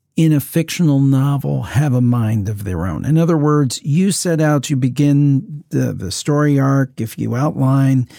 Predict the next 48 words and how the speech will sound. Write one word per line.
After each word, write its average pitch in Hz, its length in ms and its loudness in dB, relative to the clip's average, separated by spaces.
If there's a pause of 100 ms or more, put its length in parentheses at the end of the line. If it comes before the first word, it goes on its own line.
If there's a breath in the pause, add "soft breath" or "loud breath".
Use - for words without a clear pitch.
(400 loud breath)
uh, 110 200 -2
I 139 200 0
don't 131 180 0
know 131 160 2
how 127 160 2
you 127 240 2
work, 127 280 0
but 131 160 0
however 139 340 2
it 131 80 2
is 120 120 0
you 135 120 2
think, 131 260 0
okay, 135 300 0
this 143 240 -2
character 143 360 0
is 127 120 -2
gonna 139 220 2
take 135 380 -4
this 143 200 -2
path 123 340 -4
and 135 100 0
they're 131 120 2
gonna 135 220 2
do 127 180 2
this, 127 280 -2
that, 123 200 -2
and - 80 -16
the 135 120 0
other 147 160 0
thing. 123 220 0
You 120 100 2
kinda 135 240 0
have 120 280 0
that 131 180 2
in 127 80 2
your 123 140 2
mind 120 340 2
as 117 220 0
you're 113 120 0
actually 120 320 -4
wording, 117 380 0 (420 loud breath)
writing 156 340 2
the 139 60 2
words 135 300 2
on 131 160 2
the 127 80 0
page. 135 320 0